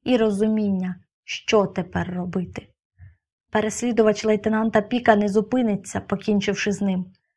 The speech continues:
Мужність юнака подарувала їй кілька дорогоцінних хвилин, яких вона жодним чином не мала права змарнувати,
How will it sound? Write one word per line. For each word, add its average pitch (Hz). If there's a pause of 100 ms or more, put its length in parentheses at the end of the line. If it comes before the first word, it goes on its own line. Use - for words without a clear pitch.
(360)
Мужність 226
юнака 214
подарувала 214
їй 208
кілька 240
дорогоцінних 214
хвилин, 208
яких 196
вона 202
жодним 208
чином 247
не 208
мала 202
права 233
змарнувати, 226